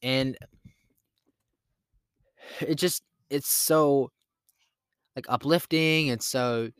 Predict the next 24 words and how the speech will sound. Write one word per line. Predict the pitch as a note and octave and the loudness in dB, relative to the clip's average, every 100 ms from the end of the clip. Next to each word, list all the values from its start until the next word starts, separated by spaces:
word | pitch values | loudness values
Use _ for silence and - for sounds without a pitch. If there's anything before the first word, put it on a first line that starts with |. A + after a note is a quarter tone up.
| _ _ _ _ _ | _ _ _ _ _
you | C#3+ | -6
know, | A2+ | -4
empowering, | A#2 A#2+ D3 C#3+ C3+ C3 B2+ A#2+ | -2 4 6 8 4 2 -2 -4
and | A2+ | -2
has | A#2+ A2 - - | -2 -2 -6 -12
so | A#2 - C3+ | -8 -4 -2
many | B2+ A#2 | -2 -4
good | A2+ | -6
things | G#2 A#2 A2 | -6 -6 -6
about | A2 A2 A2+ A2+ | -4 0 2 0
it. | G2+ _ _ _ | -4 _ _ _
And | - B2+ B2 B2 A#2+ A2 - - _ _ _ _ - - _ _ _ _ - | -4 -2 0 0 -2 -6 -14 -20 _ _ _ _ -14 -14 _ _ _ _ -8
the | D3 D3+ D3+ | 4 8 8
message, | C#3 E3 A3+ E3 B2 A#2+ - - | 8 2 2 0 0 -4 -10 -10
you | D3+ | -6
know, | C#3 | -4
there | C3+ | -2
was | C3+ | -2
all | D#3 D3+ | 0 0
the | |
worship | C3 B2+ - B2+ A#2+ | 0 -2 -2 -6 -6
and | B2 A#2+ | -8 -6
all | A#2+ A#2 | -6 -4
the, | A#2+ A#2 A2+ A2+ | -4 -4 -4 -6